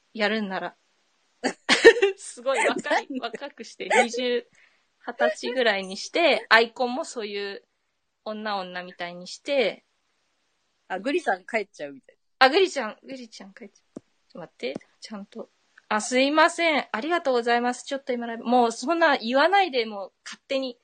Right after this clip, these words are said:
Speaker 2: <laughs>
Speaker 1: もう出入り自由なんで。
Speaker 2: 出入り自由。
Speaker 1: 本当にすいません、出入り自由で。すいません、ありがとうございました。
Speaker 2: ありがとうございます。
Speaker 1: はい。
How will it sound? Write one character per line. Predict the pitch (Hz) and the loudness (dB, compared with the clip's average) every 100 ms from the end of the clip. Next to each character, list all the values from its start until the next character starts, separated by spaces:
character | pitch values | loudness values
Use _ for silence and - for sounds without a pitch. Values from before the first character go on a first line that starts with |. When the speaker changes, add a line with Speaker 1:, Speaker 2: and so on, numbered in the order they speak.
| _ - | _ -4
Speaker 2:
<laughs> | 294 - | -4 -2
Speaker 1:
も | 269 | 2
う | 240 | 2
出 | 220 | 2
入 | - | 8
り | 508 466 453 | 8 8 2
自 | 285 320 | -6 -4
由 | 381 381 | 0 0
な | 339 | -2
ん | 269 | 4
で。 | 240 | 6
Speaker 2:
出 | |
入 | 254 | 6
り | 247 | 6
自 | 226 208 | 2 2
由。 | |
Speaker 1:
本 | |
当 | 226 | 2
に | - | 2
す | - | 2
い | 269 | 2
ま | 320 | 4
せ | 359 | 2
ん、 | 240 | 2
出 | 214 | -6
入 | 226 233 | -8 -10
り | 226 | -14
自 | 220 | -10
由 | 226 214 | -8 -6
で。 | 539 679 523 392 - _ _ | -4 -6 -8 -14 -18 _ _
す | - 233 | -6 -4
い | 240 | 0
ま | 240 | 0
せ | 254 254 | 2 2
ん、 | |
あ | 226 | 2
り | 247 | 0
が | 254 | 0
と | 247 | 2
う | |
ご | 240 | 0
ざ | 240 247 | 4 2
い | |
ま | 247 262 | 2 -2
し | - | -6
た。 | - 254 240 - _ _ _ _ | -2 2 2 -2 _ _ _ _
Speaker 2:
あ | 196 | -14
り | - | -12
が | 196 | -12
と | 202 | -8
う | 190 | -8
ご | 175 | -4
ざ | 180 | -4
い | 165 | -4
ま | 160 160 | -8 -8
す。 | |
Speaker 1:
は | 262 | -10
い。 | 311 | -12